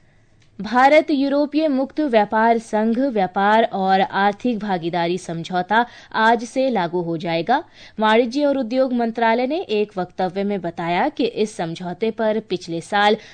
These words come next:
दस मार्च को नई दिल्ली में हस्ताक्षर किए गए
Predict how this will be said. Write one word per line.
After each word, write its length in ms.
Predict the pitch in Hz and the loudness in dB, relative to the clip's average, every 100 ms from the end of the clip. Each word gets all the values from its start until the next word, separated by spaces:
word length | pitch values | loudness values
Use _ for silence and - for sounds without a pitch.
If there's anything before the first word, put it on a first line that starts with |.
| - | -12
दस 280 | 190 254 269 | -2 0 0
मार्च 380 | 262 254 262 - | -2 0 0 -2
को 180 | 277 269 | -2 0
नई 200 | 220 175 | 0 -2
दिल्ली 240 | 170 185 | -2 -2
में 240 | 202 196 202 180 | -4 -4 -4 -6
हस्ताक्षर 580 | 180 - 165 - 175 165 | -6 -4 -6 -4 -8 -6
किए 220 | - 196 170 | -4 -2 -2
गए 180 | 170 | -6